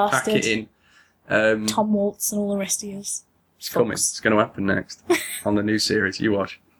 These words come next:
Speaker 2: They've been
Speaker 1: They're
Speaker 2: to
Speaker 1: not allowed.
Speaker 2: space. Now they're
Speaker 1: They're
Speaker 2: gonna kill.
Speaker 1: absolutely
Speaker 2: Now,
Speaker 1: not allowed.
Speaker 2: now they're gonna kill Donnie.
Speaker 1: No.
Speaker 2: He's gonna do a dead.
Speaker 1: Unacceptable.
Speaker 2: Yeah.
Speaker 1: Unaccept-, I will fucking rage.
Speaker 2: Uh,
Speaker 1: Anyway.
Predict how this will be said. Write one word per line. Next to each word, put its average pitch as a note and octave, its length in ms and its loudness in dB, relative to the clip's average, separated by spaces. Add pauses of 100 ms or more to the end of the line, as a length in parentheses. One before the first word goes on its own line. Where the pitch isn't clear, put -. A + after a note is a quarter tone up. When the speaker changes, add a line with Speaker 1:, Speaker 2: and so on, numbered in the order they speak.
(160)
Speaker 2:
They've A2 120 2
been A#2+ 120 2
Speaker 1:
They're - 80 2
Speaker 2:
to - 60 0
Speaker 1:
not - 40 4 (120)
allowed. B2+ 80 2
Speaker 2:
space. - 400 -2 (280)
Now A2 220 2
they're - 20 -4
Speaker 1:
They're - 100 2
Speaker 2:
gonna E4 200 2
kill. - 100 2
Speaker 1:
absolutely C#4+ 440 2
Speaker 2:
Now, C4 120 0
Speaker 1:
not A#3+ 100 2
allowed. A#3 100 2
Speaker 2:
now A#2+ 160 0
they're A#2 120 0
gonna A2+ 160 -2
kill A#2 220 2
Donnie. A2 320 0 (120)
Speaker 1:
No. C4+ 200 2 (300)
Speaker 2:
He's G#2 120 -10
gonna A2 200 0
do G#2+ 160 2
a G#2 40 4
dead. G#2+ 280 2
Speaker 1:
Unacceptable. A#3+ 880 0
Speaker 2:
Yeah. A#2 260 4 (400)
Speaker 1:
Unaccept-, A#3+ 720 0
I A#3 160 4
will G3 380 0
fucking G3 560 -4
rage. F#3+ 680 -8
Speaker 2:
Uh, B2 340 2 (180)
Speaker 1:
Anyway. F3+ 280 -6